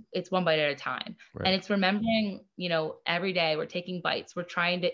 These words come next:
Speaker 1: eat that whole elephant. We're getting closer and closer to that finish line. I love that feeling personally. And I love accomplishing goals. So,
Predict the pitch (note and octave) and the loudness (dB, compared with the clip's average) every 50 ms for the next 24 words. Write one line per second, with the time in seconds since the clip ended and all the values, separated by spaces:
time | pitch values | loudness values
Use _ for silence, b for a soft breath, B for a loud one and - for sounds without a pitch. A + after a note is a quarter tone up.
0 | - F#3 G3 - F#3 F3 E3+ D#3+ D#3+ F3 F3 - - D3+ D3+ D#3 D#3+ - D3 - | -4 -8 -8 -4 -2 -2 -2 0 0 0 0 2 0 0 0 -2 -2 -4 -6 -6
1 | - E3+ E3+ D#3 F#3 F3+ F3+ F3+ F3 - - F#3 F3+ F3+ F3+ - F3 E3+ E3 - | -4 -4 -4 -2 -2 -2 -2 -2 -6 -6 -4 -2 -2 -2 -2 -4 -6 -6 -6 -4
2 | - E3 E3 - E3+ E3 E3 D#3+ E3 - - E3 D#3+ D#3+ - - D3+ C#3+ C#3+ - | -4 -4 -4 -4 -4 -4 -4 -4 -4 -4 -6 -6 -6 -6 -6 -4 -4 -4 -4 -6
3 | - B B B B B - - F#3+ A#3 A3+ F#3 F3 E3+ F3+ F3+ G3+ F#3+ F#3 - | -10 B B B B B 4 8 8 8 8 8 6 6 6 4 2 0 0 -2
4 | - F3 F3+ F#3 F#3 - - F3 F3+ - - A3+ A#3 B3+ C4+ C4+ C4 - B B | -6 -6 -4 -4 -4 -6 -6 -6 -6 -2 0 0 2 2 0 -4 -6 -8 B B
5 | B B B B - F#3 F#3 F#3 F3+ - - F#3 F#3 E3+ E3 D#3 E3 F3+ E3+ D#3+ | B B B B 0 2 4 4 4 4 4 4 4 4 4 4 4 4 2 -2
6 | - - - - - E3+ F3 E3+ - E3+ - - E3+ D#3 - C#3 - - - - | -4 -6 -6 -2 0 -2 -2 -2 -4 -10 -8 -6 -6 -4 -2 -2 -4 -4 -6 -16
7 | - - - b b b b - - - G#3 G3+ F#3+ F#3 F3 E3+ D#3+ - | -20 -20 -20 b b b b -2 4 6 8 8 8 6 4 2 0 -4